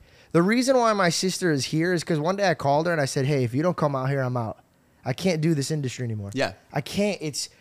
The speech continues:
Speaker 1: it's just a bunch of me, me, me. How can I stab you for me to get another dollar? And, like, and it, and it, it just took my soul away because not a lot of people wanna give that smile or give that time or,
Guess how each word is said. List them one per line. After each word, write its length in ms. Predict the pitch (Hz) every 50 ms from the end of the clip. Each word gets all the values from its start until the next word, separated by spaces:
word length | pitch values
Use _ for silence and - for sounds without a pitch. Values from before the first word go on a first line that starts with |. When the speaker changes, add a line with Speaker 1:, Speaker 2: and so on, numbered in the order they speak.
| _ _ _
Speaker 1:
it's 160 | - 160 160 -
just 160 | 185 180 -
a 80 | 196 170
bunch 360 | 139 120 165 180 196 185 -
of 180 | 208 160 127 131
me, 180 | 147 165 185
me, 220 | 185 185 185 185 175
me. 220 | 165 165 170 170
How 180 | 165 160 165 160
can 160 | 160 - 170
I 80 | 165 160
stab 380 | - - - 165 156 151 139
you 160 | 143 156 160
for 160 | - - 147 135
me 200 | 135 147 160 165
to 60 | 156
get 220 | 143 127 147 147 143
another 320 | 143 143 143 139 139 135
dollar? 420 | 131 135 131 139 139 139 139 135
And, 140 | 131 123 123
like, 220 | 123 123 123 - - - - - - _ _ _ _ -
and 120 | - 147 147
it, 120 | 147 -
and 160 | 170 160 151
it, 180 | 156 156 - -
it 220 | 160 156 143 -
just 280 | - 160 175 - - -
took 220 | - 196 202 196
my 200 | 190 185 165 143
soul 420 | 135 - - - 175 196 226 233 214
away 180 | 180 160 151
because 480 | 147 143 151 - - 160 147 135 123 123
not 260 | 143 156 160 170 196
a 60 | 202
lot 200 | 196 190 190 190
of 80 | 185 165
people 560 | - 190 202 190 196 185 170 160 156 151 - -
wanna 220 | 156 165 196 214
give 220 | 190 147 160 147 135
that 180 | 143 131 127
smile 440 | - - 147 135 127 123 120 117 120
or 80 | 123 120
give 260 | 117 120 208 220 185
that 180 | 190 156 -
time 340 | - - 147 139 131 131 127
or, 140 | 127 127 117